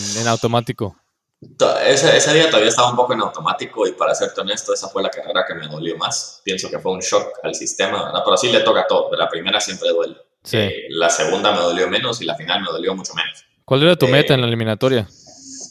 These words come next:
Speaker 1: ¿Bajar tu
Speaker 2: eh,
Speaker 1: tiempo, calificar o darle all out?
Speaker 2: Bajar mi tiempo. Yo sabía que si bajaba mi tiempo, ah, tenía grandes chances de pasarlo. Cuando
Speaker 1: Ujú.
Speaker 2: llegué a la pared,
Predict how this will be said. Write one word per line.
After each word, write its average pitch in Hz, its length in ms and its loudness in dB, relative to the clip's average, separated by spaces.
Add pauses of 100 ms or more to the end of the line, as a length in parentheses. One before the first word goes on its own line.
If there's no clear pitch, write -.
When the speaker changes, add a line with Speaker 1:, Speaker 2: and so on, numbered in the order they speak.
(380)
Speaker 1:
¿Bajar 120 240 6
tu - 60 10
Speaker 2:
eh, 170 100 10
Speaker 1:
tiempo, 180 420 8
calificar 135 640 4
o 143 120 8
darle 131 340 4
all 123 220 6
out? 117 220 2 (140)
Speaker 2:
Bajar 117 360 6
mi - 80 2
tiempo. - 220 2 (200)
Yo 113 80 0
sabía 127 240 6
que 127 80 4
si 120 120 0
bajaba 104 260 4
mi - 140 -2
tiempo, 107 460 2
ah, 90 220 4
tenía 95 240 0
grandes 98 360 -2
chances 95 240 -6
de - 80 -4
pasarlo. 104 580 0
Cuando 90 180 -8
Speaker 1:
Ujú. 78 60 -2
Speaker 2:
llegué 80 140 0
a - 20 2
la - 140 2
pared, 107 260 2